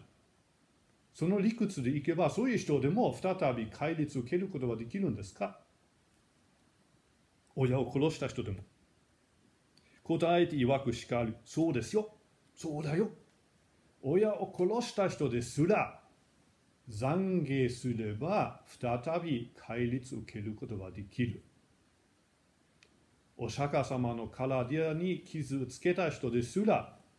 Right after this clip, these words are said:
それを懺悔すれば再び戒律を受けることができる。これはとんでもない話。なぜならばそれはできないと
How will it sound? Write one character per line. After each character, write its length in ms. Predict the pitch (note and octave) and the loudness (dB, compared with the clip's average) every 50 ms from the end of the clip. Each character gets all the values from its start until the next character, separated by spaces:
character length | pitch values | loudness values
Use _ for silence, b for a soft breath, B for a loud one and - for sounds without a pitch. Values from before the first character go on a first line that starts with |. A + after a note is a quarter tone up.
| _ _ _ _ _ _ _ _ _ _ _ _ | _ _ _ _ _ _ _ _ _ _ _ _
そ 160 | - - B2+ | -10 -6 -4
れ 120 | C3 D3+ E3+ | -2 0 0
を 400 | F3+ F3+ F3+ D3 - - - - - | 2 2 2 2 2 0 -10 -12 -10
懺 440 | C3 G#2+ G#2+ C3+ C#3+ D3+ D#3+ D#3+ D#3 | -8 -4 -2 0 2 2 2 0 0
悔 180 | C#3 B2+ A#2 | 2 2 0
す 180 | A#2 - - A2+ | 0 -2 -4 -4
れ 180 | G#2 G#2+ G#2+ A2 | -4 -2 -4 -2
ば 360 | C3 E3+ D#3 B2+ G#2 - - - - | -2 -2 0 0 -2 -2 -6 -10 -6
再 360 | - A#2+ A#2 B2 C#3 C3+ C3 | -4 -4 -2 -2 -2 -2 0
び 260 | C#3+ C#3 A2+ G#2+ G2+ - - - _ _ _ _ _ _ _ _ _ _ _ _ | 0 0 -2 -2 -6 -10 -20 -20 _ _ _ _ _ _ _ _ _ _ _ _
戒 320 | - - - A#2 B2 B2+ | -18 -8 -4 0 2 2
律 340 | B2 B2+ C#3 B2+ - - D3 | 2 2 0 -2 -4 -6 -4
を 360 | E3 G3 G3+ C#3+ - - - - _ _ _ - | -2 0 0 0 -2 -4 -16 -20 _ _ _ -12
受 180 | C3+ - - - | -12 -10 -4 -2
け 60 | B2 | 0
る 160 | A#2 A2 A2 | 0 0 0
こ 140 | - - A2+ | -4 -4 -8
と 120 | - G2+ | -8 -6
が 140 | F#2 G2 G2+ | -6 -4 -6
で 160 | - - A2 | -4 -6 -8
き 220 | A2 - - E3 E3+ | -6 -2 2 4 4
る。 240 | C#3+ A#2 A#2+ - - - _ _ _ _ _ _ _ _ - | 4 4 2 -2 -12 -20 _ _ _ _ _ _ _ _ 2
こ 120 | - G3+ | 2 4
れ 60 | B3+ | 4
は 100 | C4+ A#3+ | 4 2
と 140 | - F#3+ G#3+ | 4 4 6
ん 80 | A3 G#3+ | 6 8
で 60 | A3 | 6
も 160 | A3 A3 G#3+ | 6 6 6
な 200 | F#3+ E3+ D#3+ D3+ | 6 6 6 6
い 180 | D3 C#3+ D3 - | 6 6 4 0
話。 680 | - - C#3+ D3+ D3 C#3 C#3 C3+ - - A#2+ G#2+ - - - | -2 2 4 4 6 6 4 2 0 -2 -6 -6 -6 -8 -6
な 220 | D3 C3 C#3 D3+ | -2 2 2 2
ぜ 80 | C#3+ D#3+ | 4 4
な 160 | D#3 C#3 C3 | 4 4 4
ら 100 | A#2 A2 | 2 2
ば 140 | G#2+ A#2+ A#2 | 0 0 0
そ 140 | - - D3 | 2 2 2
れ 80 | D#3+ | 4
は 100 | C#3+ B2 | 4 2
で 140 | A#2+ C3 C3 | 2 0 0
き 160 | B2 D#3+ D3+ | 2 4 4
な 200 | C#3+ D3 D#3+ E3 | 6 6 6 6
い 100 | E3+ D#3+ | 6 6
と 100 | - A#2 | 4 2